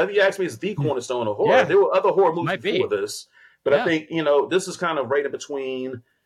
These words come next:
Speaker 1: early, early, early film to before film started to get more modern and having, you know, this, the soundies and things like that. This
Speaker 2: Mm-hmm.
Speaker 1: kind of set place at the end of that era, you know, I guess the middle towards the end of that era where it just had a certain feel about it, man.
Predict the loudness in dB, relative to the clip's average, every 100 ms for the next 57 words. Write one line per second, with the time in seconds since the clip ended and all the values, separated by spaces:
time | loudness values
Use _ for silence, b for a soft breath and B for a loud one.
0 | _ _ -2 2 2 0 2 2 2 0
1 | 2 4 2 0 0 0 -2 -6 -2 0
2 | 2 0 -2 -8 -4 -2 -2 -2 -4 -2
3 | -2 -2 -4 -4 -2 -2 0 -2 -4 -6
4 | -8 -4 -4 -2 -6 -10 -8 -4 -4 -2
5 | -4 -4 -4 -4 -4 -4 -4 -8 -10 -8
6 | -8 -6 -6 -2 -4 -4 B B B -2
7 | 0 0 -2 -2 -4 0 0 -2 -4 -8
8 | -4 -2 2 2 2 2 0 -2 -10 _
9 | -6 -2 2 2 0 -2 -2 0 0 0
10 | -2 -2 -2 -2 -2 0 0 0 0 0
11 | 0 0 -6 _ _ _ _ _ _ _
12 | -8 -6 -2 0 0 -2 -6 -6 -4 -4
13 | -4 -8 -10 -14 -14